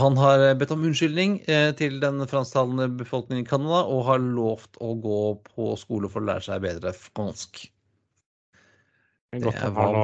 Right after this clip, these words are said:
Speaker 1: man
Speaker 2: bedriver fritiden sin på, holdt jeg på å si, eller arbeidstiden, men ja.
Speaker 1: Ja, hva man, eh, hva man ikke må til, få, få gjort.
Speaker 2: Men,
Speaker 1: Det er bra.
Speaker 2: eh, har vi noen, eh, anbefalinger for denne uken, eh, Christian?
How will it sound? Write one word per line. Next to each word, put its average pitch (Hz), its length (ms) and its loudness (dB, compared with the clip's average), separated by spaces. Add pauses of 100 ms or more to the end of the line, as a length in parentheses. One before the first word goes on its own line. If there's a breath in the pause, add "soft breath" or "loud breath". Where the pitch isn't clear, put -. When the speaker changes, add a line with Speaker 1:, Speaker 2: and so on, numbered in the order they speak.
(140)
Speaker 1:
man 107 120 -10
Speaker 2:
bedriver 110 360 4
fritiden 98 380 -4
sin 107 160 0
på, 127 100 -4
holdt 127 220 -8
jeg 117 80 -6
på - 80 -8
å - 20 -4
si, 139 140 -2
eller 110 240 -8
arbeidstiden, 104 580 -6
men 120 220 -4
ja. 95 80 -4 (560)
Speaker 1:
Ja, 98 80 -10 (160)
hva 101 240 -4
man, 104 260 -4
eh, 101 440 -4 (520)
hva 104 140 -2
man 135 180 0
ikke 160 160 0
må 170 160 4
til, 160 160 0
få, 151 220 0 (240)
få 165 100 4
gjort. - 280 -8 (2000 loud breath)
Speaker 2:
Men, 190 180 4
Speaker 1:
Det 214 80 8
er 214 60 8
bra. 208 240 4
Speaker 2:
eh, - 40 -8 (600)
har 104 240 0
vi 120 80 -2
noen, 127 320 -4
eh, 110 580 -2
anbefalinger 107 680 -2
for 139 80 2
denne 139 180 4
uken, 151 300 2
eh, 151 120 4
Christian? - 360 2